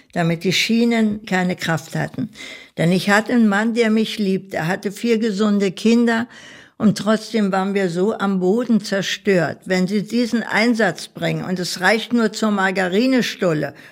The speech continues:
und bei den Kindern müssen Sie immer sagen, „Nein, das kann ich nicht.“ Bis die Älteste kam und sagte, „Mutti, jetzt muss ich einen Füllhalter haben. Wir haben in der Schule keine Tinte mehr.“ Gell?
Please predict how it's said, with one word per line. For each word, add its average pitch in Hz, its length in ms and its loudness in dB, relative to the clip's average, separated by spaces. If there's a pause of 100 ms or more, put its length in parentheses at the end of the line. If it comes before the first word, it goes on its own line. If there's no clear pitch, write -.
(120)
und 214 100 0
bei 190 160 2
den 202 160 -2
Kindern 240 400 2
müssen 226 260 2
Sie 220 80 0
immer 220 220 0
sagen, 202 280 0
„Nein, 202 240 2
das 202 240 0
kann 254 260 2
ich 214 240 -2
nicht.“ 135 320 -12 (840)
Bis 208 180 0
die 240 160 -2
Älteste 240 580 0
kam 226 340 0
und 226 120 0
sagte, 220 360 -2
„Mutti, 220 260 0
jetzt 208 340 -2
muss 220 280 0
ich 240 160 -2
einen 233 100 2
Füllhalter 214 720 0
haben. 196 340 -2 (300)
Wir 180 180 2
haben 208 200 4
in 220 160 2
der 196 100 2
Schule 196 380 -2
keine 175 400 -4
Tinte 151 380 -6
mehr.“ 104 260 -16 (1500)
Gell? 220 220 0